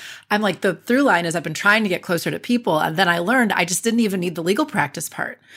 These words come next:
And I could just <laughs> focus on the people part. But also some things you said about picking your practice area, because there is this,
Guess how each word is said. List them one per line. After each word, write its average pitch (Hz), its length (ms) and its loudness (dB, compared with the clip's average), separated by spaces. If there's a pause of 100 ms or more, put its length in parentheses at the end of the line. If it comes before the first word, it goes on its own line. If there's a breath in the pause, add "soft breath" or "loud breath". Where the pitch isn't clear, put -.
(280 loud breath)
And 208 120 2
I 202 80 4
could 240 120 2
just 240 160 0
<laughs> 269 60 2
focus 330 220 2
on 349 140 4
the 311 60 0
people 277 340 -2
part. 208 320 0 (400 loud breath)
But 254 200 4
also 262 320 2
some 302 200 0
things 208 380 -2
you 190 80 -4
said 170 580 0
about 170 720 0
picking 233 300 -2
your 190 80 -2
practice 175 480 0
area, 156 280 -4
because 180 300 -4 (300 loud breath)
there 262 160 2
is 285 260 0
this, 392 320 -2